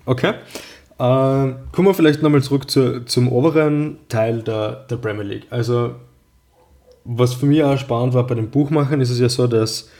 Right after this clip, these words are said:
dass Leicester heuer eher in der Relegation spielt, als dass sie noch einmal Meister werden.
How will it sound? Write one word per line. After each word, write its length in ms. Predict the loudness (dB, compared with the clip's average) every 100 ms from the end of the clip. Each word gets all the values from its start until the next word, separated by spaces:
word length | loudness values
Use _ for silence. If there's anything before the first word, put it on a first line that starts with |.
| -20 _
dass 180 | -6 -2
Leicester 560 | -2 -2 0 0 -2 -8 -20 _ _ -6
heuer 380 | -2 -2 -4 -4
eher 420 | 2 2 2 -2 -2
in 80 | -2
der 120 | 0
Relegation 640 | -2 -2 -4 0 0 0
spielt, 360 | -2 2 2 0
als 200 | -8 -6
dass 200 | -8 -4
sie 80 | -4
noch 200 | -2 -4
einmal 160 | -4
Meister 380 | -8 -12 -10 -10
werden. 160 | -10